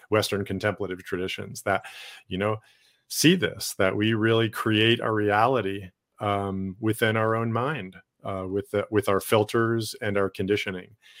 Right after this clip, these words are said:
So, but, but we're so outwardly focused. We're just so conditioned to think that the external world is what is important,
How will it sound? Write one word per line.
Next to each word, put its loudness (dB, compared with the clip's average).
So, 8
but, 6
but 6
we're 4
so 10
outwardly 4
focused. -2
We're -2
just -4
so 10
conditioned -2
to 0
think 0
that 2
the -2
external 2
world 2
is -6
what 0
is -2
important, 4